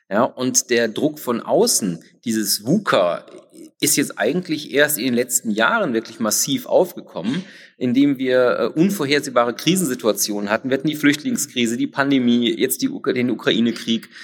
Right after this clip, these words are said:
Ähm, und, und es gibt neue Ver-, Verordnungen, es, es, äh, werden Denkmuster über den Haufen geworfen, man, man muss komplett anders denken, man muss in neuen Szenarien denken. Ähm, das hatten wir über viele Jahre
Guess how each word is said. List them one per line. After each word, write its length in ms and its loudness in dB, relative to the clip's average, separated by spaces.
Ähm, 440 4
und, 280 -2
und 280 -6
es 120 -6
gibt 160 -4
neue 240 4
Ver-, 320 -4
Verordnungen, 840 0
es, 280 -2
es, 280 -2
äh, 300 2
werden 280 2
Denkmuster 680 0
über 180 -2
den 100 0
Haufen 320 4
geworfen, 600 -2
man, 180 -4
man 140 0
muss 220 0
komplett 400 -4
anders 360 2
denken, 320 -6
man 100 -2
muss 160 0
in 140 -4
neuen 220 0
Szenarien 580 0
denken. 400 -6
Ähm, 200 0
das 220 0
hatten 200 2
wir 120 6
über 160 2
viele 360 0
Jahre 600 4